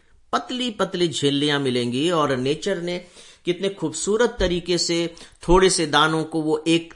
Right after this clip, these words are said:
थैली में रखती है और उसमें फिट कर देती है, फिर एक दूसरी झिल्ली ब-, से एक थैला बनाती है, उसमें रख देती है, ताकि वो दाने इधर उधर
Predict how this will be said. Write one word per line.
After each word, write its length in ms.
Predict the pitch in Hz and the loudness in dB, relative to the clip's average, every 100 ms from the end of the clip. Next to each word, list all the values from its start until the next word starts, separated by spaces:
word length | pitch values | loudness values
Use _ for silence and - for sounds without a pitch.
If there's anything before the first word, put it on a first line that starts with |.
| - | -4
थैली 240 | 143 143 | 0 0
में 120 | 156 143 | 0 0
रखती 360 | 135 - 147 | -2 -4 -4
है 280 | 147 139 - - | -2 -4 -6 -8
और 120 | 117 | -8
उसमें 200 | - 120 | -8 -8
फिट 200 | 117 - | -8 -12
कर 140 | 92 | -12
देती 360 | 82 85 - - | -12 -14 -16 -20
है, 160 | - - - - - | -20 -20 -20 -20 -4
फिर 180 | 226 226 | 2 4
एक 200 | 196 175 | 4 2
दूसरी 320 | 185 185 175 | -2 -2 -4
झिल्ली 340 | 139 156 160 | -4 -2 0
ब-, 400 | 156 147 - 127 - 143 | 0 -2 -6 -20 -20 -12
से 180 | - 143 | -4 -2
एक 160 | 131 - | -2 -2
थैला 220 | 139 147 | 0 2
बनाती 360 | 139 135 131 135 | 0 -4 -6 -6
है, 100 | 143 | -6
उसमें 340 | - - 151 | -8 -8 -8
रख 120 | 107 | -8
देती 340 | 90 87 - 90 | -8 -12 -14 -20
है, 140 | - _ _ _ - - _ _ - | -20 _ _ _ -20 -20 _ _ -2
ताकि 440 | 120 - 160 175 | -2 -2 -6 -6
वो 240 | 151 127 123 | -4 -6 -6
दाने 560 | 101 107 117 123 131 | -4 -4 -2 -2 -4
इधर 460 | 143 120 113 123 139 | -4 -6 -6 -4 -4
उधर 380 | 90 113 120 | -6 -10 -10